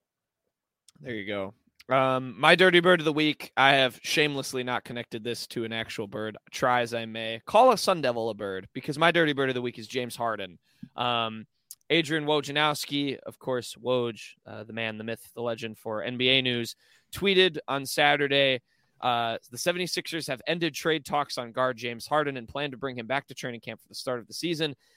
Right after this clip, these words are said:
The Sixers had a periodic offseason conversations with the Clippers, Harden's desired destination, but no traction on the deal materialized." He also tweeted something like, "They've created a tense environment now at training camp because James Harden, of course,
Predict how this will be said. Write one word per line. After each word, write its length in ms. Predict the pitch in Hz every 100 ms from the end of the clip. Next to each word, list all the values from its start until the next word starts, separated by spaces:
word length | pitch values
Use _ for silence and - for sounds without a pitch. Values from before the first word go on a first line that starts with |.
| _ -
The 60 |
Sixers 380 | - 151 139 135
had 280 | 143 135 123
a 300 | 120 120 117 _ _ _
periodic 500 | 202 190 175 147 143
offseason 560 | 143 139 147 131 131 127
conversations 540 | 127 120 120 120 117
with 100 | 113
the 80 | _
Clippers, 400 | - 151 139 123
Harden's 380 | - 123 117 113
desired 380 | 113 143 185 135
destination, 520 | 123 - 120 113 113
but 120 | 101
no 80 | 117
traction 400 | - 117 110 -
on 60 | 110
the 80 | 101
deal 160 | 104
materialized." 800 | 98 - 143 147 139 131 123 117 _ _ _
He 140 | -
also 260 | 175 202 320
tweeted 340 | - 220 202
something 360 | - 185 165 175
like, 240 | 151 127 _ _ -
"They've 200 | 160 -
created 460 | - 160 160 165
a 80 | 135
tense 400 | - 156 151 -
environment 640 | 139 127 123 131 143 147 147
now 220 | 139 143
at 80 | -
training 280 | 131 135
camp 280 | - 151 101
because 240 | 139 135 117
James 240 | 135 127
Harden, 360 | 151 147 131 123 _ _
of 80 | _
course, 320 | 135 123 -